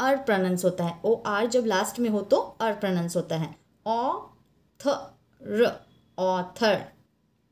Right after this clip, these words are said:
audit, audit। अ, ग,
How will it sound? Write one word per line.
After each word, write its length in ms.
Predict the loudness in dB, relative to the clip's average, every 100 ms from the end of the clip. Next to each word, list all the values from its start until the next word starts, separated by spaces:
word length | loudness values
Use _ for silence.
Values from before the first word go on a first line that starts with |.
| _ _ _ _ _ -4
audit, 2250 | 0 0 0 -4 -8 _ _ _ _ _ -12 -4 -2 -4 -8 _ _ _ _ -4 -4 -4 -14 _ _ _ -6
audit। 800 | -2 0 -2 6 6 6 -8 -20 _ _ _ _ _ _ _ _ _ _ _ _ _ _ _ _ _ _ _ _ _ -6
अ, 440 | -2 0 0 0 -2 -4 -14 _ _ _ _ _ _ _
ग, 440 | -2 10 10 10